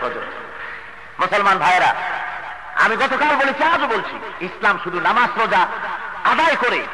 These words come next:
ইবাদতের হক আপনার পুরা হবে না। আপনি যদি নামাজ রোজা করেন, হজ যাকাত করেন ঠিকভাবে, আর যদি আপনি ব্যবসা করেন মানুষের তৈরি করা আইন অনুযায়ী, রাজনীতি করেন মানুষের তৈরি করা আইন অনুযায়ী, সমাজনীতি, শ্রমনীতি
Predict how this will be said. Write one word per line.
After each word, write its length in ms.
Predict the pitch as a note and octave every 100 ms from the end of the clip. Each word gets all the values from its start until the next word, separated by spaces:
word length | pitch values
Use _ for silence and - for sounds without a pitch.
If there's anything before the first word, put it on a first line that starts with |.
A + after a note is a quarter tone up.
| -
ইবাদতের 480 | G3+ F#3+ F#3+ F#3+
হক 340 | E3 F3 D#3 -
আপনার 260 | D#3 D#3 C#3
পুরা 160 | C3+ C3+
হবে 220 | B2 A2+
না। 80 | G#2 - - C3+
আপনি 260 | F#3 B3
যদি 180 | A3+ A3
নামাজ 360 | A3+ B3+ - G#3+
রোজা 200 | G#3+ G#3
করেন, 240 | G3+ F#3+
হজ 180 | F3 A3+ F#3+
যাকাত 240 | F3+ D#3+
করেন 240 | D#3+ C#3 C3+ - - -
ঠিকভাবে, 400 | A#3 D#3+ D3+ G#2+ - - - A3
আর 120 | G3
যদি 180 | G#3 G3+
আপনি 280 | G3 F#3
ব্যবসা 340 | F#3 B3 - A#3+
করেন 260 | G#3 G3
মানুষের 360 | F3+ A3+ - G#3+
তৈরি 260 | G3 F#3 F3
করা 160 | E3+ D#3+
আইন 340 | C#3 D3 D#3
অনুযায়ী, 320 | F#3 F3+ G3+ - - - -
রাজনীতি 560 | F#3+ D4 E4+ D#4+ D4+
করেন 240 | C#4+ D4 C#4+
মানুষের 400 | D#4 F#4+ - D#4
তৈরি 240 | C#4+ C4+ C4
করা 180 | B3
আইন 200 | A#3 A3
অনুযায়ী, 360 | G#3 G3 F3+ D3+ - - -
সমাজনীতি, 680 | - F4+ E4+ - D#4 D4 A#3+ -
শ্রমনীতি 600 | E4+ F#4 F4 E4 C#4+ -